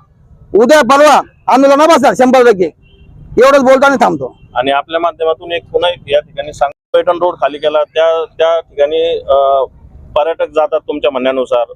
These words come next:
Speaker 2: उद्योगधंदे त्या साईडला वाढताय, ठीक आहे, मान्य आहे आम्हाला, तो त्याच्यासाठी कोणी काही आक्षेप घेऊन नोंदवला नाही, काही नाही, त्या पद्धतीने तुम्ही येऊन दुकानं वगैरे पाडले, सगळ्यांनी सहकार्य केले, तुम्हाला येण्याच्या अगोदर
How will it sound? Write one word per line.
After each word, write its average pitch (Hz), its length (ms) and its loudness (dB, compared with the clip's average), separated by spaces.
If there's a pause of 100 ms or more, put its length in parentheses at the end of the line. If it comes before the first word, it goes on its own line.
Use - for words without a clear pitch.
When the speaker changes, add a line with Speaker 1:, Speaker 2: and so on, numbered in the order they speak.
(140)
Speaker 2:
उद्योगधंदे 151 480 -4
त्या 151 120 0
साईडला 139 320 -2
वाढताय, 127 400 -4 (480)
ठीक 226 140 -2
आहे, 156 140 0
मान्य 160 300 -4
आहे 180 100 -2
आम्हाला, 139 240 -2
तो 180 300 -2
त्याच्यासाठी 185 560 -4
कोणी 196 220 -4
काही 190 140 -2
आक्षेप 180 300 -8
घेऊन 175 120 -2
नोंदवला 165 360 0
नाही, 170 140 -4
काही 160 180 -2
नाही, 170 120 -2
त्या 165 160 0
पद्धतीने 160 420 -4
तुम्ही 160 260 -6
येऊन 156 200 0
दुकानं 156 360 -4
वगैरे 156 220 -6
पाडले, 151 280 -4
सगळ्यांनी 202 320 -4
सहकार्य 165 400 -2
केले, 143 180 -14
तुम्हाला 151 340 -6
येण्याच्या 151 300 -4
अगोदर 156 300 -2